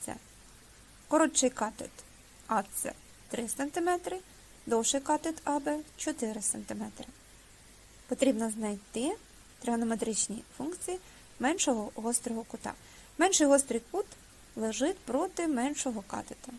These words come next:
Отже, це кут Б. Нам потрібно знайти синус, косинус, тангенс і котангенс кута Б. Дивимось на означення тригонометричних функцій і бачимо, що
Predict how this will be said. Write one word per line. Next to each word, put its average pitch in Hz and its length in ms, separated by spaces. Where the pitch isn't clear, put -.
Отже, 233 280
це 226 280
кут 269 180
Б. 214 120
Нам 214 220
потрібно 320 440
знайти 339 460
синус, 226 300
косинус, 208 480
тангенс 202 400
і 233 60
котангенс 381 520
кута 233 380
Б. 214 140
Дивимось 285 380
на 269 160
означення 226 580
тригонометричних 208 840
функцій 214 320
і 330 80
бачимо, 269 560
що 214 320